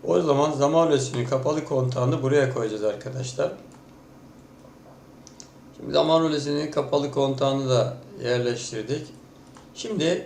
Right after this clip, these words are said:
tekrar devremizi deniyoruz. Bastık. Start'a bastık. Bakın M bir çalıştı. A enerjili olarak şu an hazır bekliyor. M iki çalışmadı çünkü burada M birin durması gerekiyor. Burayı kapatması gerekiyor.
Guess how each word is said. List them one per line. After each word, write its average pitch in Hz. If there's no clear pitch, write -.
tekrar 151
devremizi 127
deniyoruz. 120
Bastık. 151
Start'a 135
bastık. 147
Bakın 131
M 147
bir 151
çalıştı. 139
A 147
enerjili 139
olarak 131
şu -
an 135
hazır 135
bekliyor. 127
M 131
iki -
çalışmadı 175
çünkü 165
burada 165
M 139
birin 147
durması 127
gerekiyor. 123
Burayı 131
kapatması 123
gerekiyor. 117